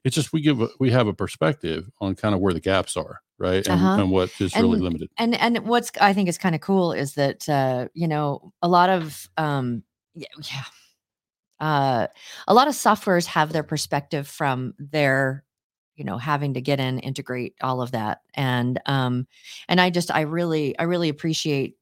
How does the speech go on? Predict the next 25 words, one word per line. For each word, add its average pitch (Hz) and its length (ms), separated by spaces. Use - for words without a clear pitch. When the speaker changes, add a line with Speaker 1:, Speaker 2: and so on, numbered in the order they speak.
Speaker 2:
that, 139 300
you 135 100
know, 120 100
we 180 120
get 196 160
in 131 140
there 127 240
and 123 240
we're, 156 240
like, 127 380
with 160 260
the 143 100
dealer 135 560
and, 139 340
and 143 160
we're 135 80
talking 170 420
and 131 120
we're 127 80
looking. 147 340
And 131 120
so 147 200
it's 175 240
kinda 277 260
cool. 214 460